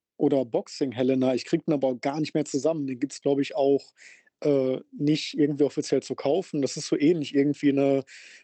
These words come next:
eine Rollstuhlfahrerin und dann hat die so einen psychotischen Freund und der fängt irgendwann an, ihr den Arm abzunehmen und dann das Bein und das geht irgendwie immer so weiter und ist einfach nur vollkommen krank. Ähm,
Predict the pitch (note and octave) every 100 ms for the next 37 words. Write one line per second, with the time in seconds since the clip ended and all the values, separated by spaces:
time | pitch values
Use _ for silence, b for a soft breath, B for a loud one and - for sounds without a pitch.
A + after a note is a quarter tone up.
0 | _ D3+ B2 C#3 F3 - E3+ - D#3 D#3
1 | C#3 C#3+ D#3 D#3 D3+ C#3 C3 B2+ C3+ D3
2 | B2+ C3 B2+ B2+ _ b b _ - C#3
3 | A#2+ D3 D#3+ D3 - - - C3 C#3 D#3
4 | D#3 D3 - C3 C3 D3 D#3 C#3+ C#3+ C#3+
5 | C#3 C#3 D#3 C3+ C3+ C3 - b b b
6 | b _ _ - D3 C3+ D3 D3 - -
7 | D3 C#3 C#3+ D3 D3 C#3+ B2+ A#2 A2+ A2
8 | - B2+ C#3 C#3 C#3 C3+ - C3 B2+ B2
9 | B2 - - B2 - D3+ D3+ D3 C3+ D3
10 | D3+ D3+ D3 C3 A#2 C#3+ - C#3+ C3+ A#2+
11 | C3+ - C3+ A#2+ - - - - C#3 C3
12 | - C3+ C#3 E3 _ B B B B _
13 | _ - C#3 C3+ C3+